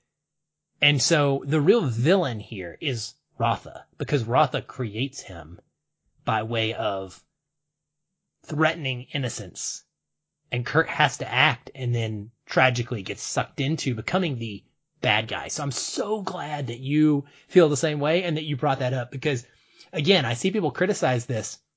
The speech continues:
all the time. And I, I myself did too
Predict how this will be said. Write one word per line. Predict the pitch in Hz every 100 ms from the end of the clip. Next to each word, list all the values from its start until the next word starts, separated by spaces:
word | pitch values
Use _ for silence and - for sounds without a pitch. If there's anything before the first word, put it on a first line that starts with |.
| _ _ _ _ _ -
all | 139
the | 151
time. | 123 143 131 131
And | 147 160
I, | 170 -
I | 165
myself | 170 160 - 160 143
did | 139 117
too | - 156 131